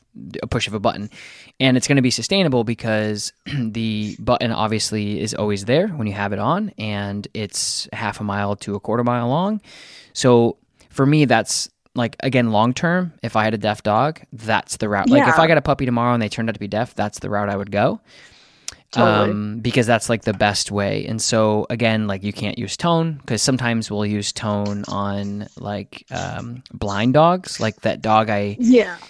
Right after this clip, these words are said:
Speaker 1: had in Colorado when I was on tour. Um,
Speaker 2: Yeah, yeah.
Speaker 1: that's what we did, is we did a tone. I, I, I don't know, we did a low stim. I can't remember how we did it, but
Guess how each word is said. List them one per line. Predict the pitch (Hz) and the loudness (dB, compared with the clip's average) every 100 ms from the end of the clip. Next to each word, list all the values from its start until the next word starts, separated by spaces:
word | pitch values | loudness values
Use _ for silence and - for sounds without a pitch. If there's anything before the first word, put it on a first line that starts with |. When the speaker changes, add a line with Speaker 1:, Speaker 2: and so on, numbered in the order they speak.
| - | -4
Speaker 1:
had | 123 113 | 2 2
in | 107 | 2
Colorado | - 113 104 101 101 107 110 | 2 4 4 2 2 2 2
when | 107 | 0
I | 101 | -2
was | 101 | -2
on | 104 101 | -4 -6
tour. | - 113 120 139 - _ - - - - | -6 -2 0 -2 -6 _ -20 -20 -18 -4
Um, | 104 104 247 | 0 2 6
Speaker 2:
Yeah, | 233 | 6
yeah. | 220 214 214 196 170 175 _ _ _ - - | 6 4 2 2 0 -4 _ _ _ -18 -10
Speaker 1:
that's | 120 117 110 | 0 0 2
what | 123 | 0
we | 113 | 0
did, | 107 123 | 2 4
is | 127 113 | 4 2
we | |
did | 107 101 | 0 0
a | 101 | -4
tone. | - 123 120 127 | -2 2 4 4
I, | 107 117 - | 0 -4 -10
I, | - - | -8 0
I | |
don't | 139 | 4
know, | 127 | 4
we | 120 | 2
did | 117 113 | 2 0
a | |
low | 113 120 | 4 4
stim. | 113 - 117 113 | 4 0 0 0
I | 107 | 0
can't | 170 | -2
remember | - 123 107 | 0 0 0
how | 104 | -2
we | 101 | -2
did | 104 101 | -4 -4
it, | 95 | -4
but | - 98 | -6 -6